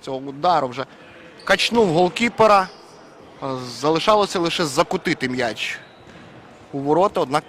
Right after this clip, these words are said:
цього зробити не вдалося. Хоча відзначимо, що технічно діяв восьмий номер,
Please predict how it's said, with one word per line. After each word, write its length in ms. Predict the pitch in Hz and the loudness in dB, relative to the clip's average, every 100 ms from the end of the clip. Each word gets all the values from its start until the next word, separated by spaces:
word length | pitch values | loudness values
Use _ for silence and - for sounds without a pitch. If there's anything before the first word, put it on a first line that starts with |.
| - | -6
цього 360 | - 151 151 139 | 0 2 4 2
зробити 420 | 131 135 143 151 | -4 -6 -4 -2
не 140 | 139 147 | -2 -2
вдалося. 380 | 139 160 - - | 2 2 2 -2
Хоча 220 | 123 143 - - - - | -2 0 0 -8 -12 -8
відзначимо, 500 | 143 156 208 185 180 | -6 4 4 4 2
що 140 | 175 175 | 0 -2
технічно 680 | - 196 214 202 - 151 | -2 -2 0 0 0 0
діяв 540 | 143 156 147 123 - 139 | 0 2 2 0 -2 -2
восьмий 340 | 151 143 151 151 | 0 0 0 0
номер, 340 | 143 131 | 0 0